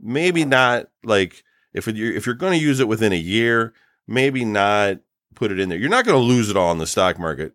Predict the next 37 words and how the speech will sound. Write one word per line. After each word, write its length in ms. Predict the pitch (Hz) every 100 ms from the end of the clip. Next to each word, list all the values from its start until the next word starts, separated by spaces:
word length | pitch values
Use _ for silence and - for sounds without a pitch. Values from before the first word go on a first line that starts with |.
| -
a-, 200 | 98 -
as 200 | 98 92
I 80 | 87
explained 400 | - 95 85 -
something 260 | 71 71
to 100 | -
you. 100 | 71
If 100 | 65
you 80 | 107
do 160 | 139 156
what 100 | 127
I 80 | 95
tell 240 | - 87
you 140 | 82
to 80 | 71
do, 280 | 67 76 69
you 160 | 76 104
won't 220 | 110 87
lose 320 | 90 82 - _ _ _
even 260 | 110 95 87
a, 120 | 71 - _ 85
a, 140 | 73 71 -
a 60 |
large 340 | 87 90 85 -
percentage 480 | 73 92 78 62 60
of 160 | 52
it, 80 | 52 -
really. 320 | 73 - - _ _ - _ _ _ _ _ _
But 380 | 165 165 98 90 -
you 140 | 135
might 260 | 180 240 147
lose 220 | 139 107
a 60 | 101
little 300 | 139 147 101
bit 200 | 85 80
of 180 | 76
it 200 | 76 78